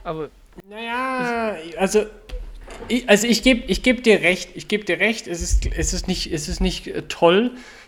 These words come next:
Speaker 2: Ich glaube aber eher, der, der, der entscheidendere Punkt ist nicht, dass die Leute sich denken, „Oh, der entscheidet jetzt“ oder „Warum be-, warum beurteilt der das?“, sondern ich glaube eher, dass darin einfach eine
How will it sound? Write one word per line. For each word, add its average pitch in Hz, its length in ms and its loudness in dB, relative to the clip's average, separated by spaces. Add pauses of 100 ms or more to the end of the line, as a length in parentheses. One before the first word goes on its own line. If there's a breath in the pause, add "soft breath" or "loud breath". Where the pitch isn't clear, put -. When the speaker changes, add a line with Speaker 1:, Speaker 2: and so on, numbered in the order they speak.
Speaker 2:
Ich 151 100 -8
glaube 180 240 6
aber 185 180 2
eher, 190 160 0
der, 180 360 -6
der, 165 240 -2
der 160 140 -4
entscheidendere 190 640 -4
Punkt 185 380 -8
ist 165 140 -12
nicht, 190 200 -6
dass 175 140 -8
die 170 100 -6
Leute 165 260 0
sich 165 220 -12
denken, 170 400 -4
„Oh, 190 380 2
der 170 340 -2
entscheidet 175 500 -4
jetzt“ 185 340 -8
oder 151 500 -4 (440)
„Warum 156 240 -6
be-, 151 160 -8 (300)
warum 147 240 -6
beurteilt 160 640 -4
der 175 140 -2
das?“, 202 180 -8
sondern 170 220 -4 (1700 loud breath)
ich 170 140 -8
glaube 196 320 2
eher, 202 200 2
dass 208 180 -4
darin 190 320 0
einfach 175 360 -8
eine 170 420 -8